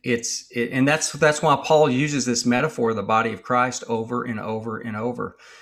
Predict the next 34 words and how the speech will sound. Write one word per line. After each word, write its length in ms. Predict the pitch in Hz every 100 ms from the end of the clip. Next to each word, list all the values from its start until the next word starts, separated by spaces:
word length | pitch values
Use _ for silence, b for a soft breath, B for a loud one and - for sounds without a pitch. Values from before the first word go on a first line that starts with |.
| B B _
in 340 | 123 120 117 110
Romans 540 | 120 123 127 117 120
twelve, 680 | - 135 143 127 104 - - _
when 160 | 117 107
he 140 | 110
s-, 260 | 113 - - -
talks 260 | - 110 -
about 360 | 107 110 107 - _
some 220 | - 120
of 60 | 107
the 60 | -
s-, 220 | - -
some 240 | - 123
of 60 | 104
the 120 | 101
giftings. 600 | 107 165 - 104 - - - B B B B B _ -
Uh, 420 | 113 110 107 98 - _
he 140 | 123
uses 360 | 120 123 120 120
body 400 | 107 113 120 131
language, 680 | 117 107 107 - - - - _ _ _ _ B B B _ -
and 640 | 127 123 120 123 120 - - -
it 260 | 139 127
is 300 | 131 143 165
systemic. 540 | 139 117 - 107 95 -
So 480 | - 117 117 117 _ _
the, 260 | 120 123 120
the, 340 | 123 127 123
the 140 | - 120
collective 640 | - 147 151 185 226 185
intelligence 720 | 160 - 151 151 151 131 117
of 140 | 113 98
the 100 | 98
body 600 | 104 113 120 117 92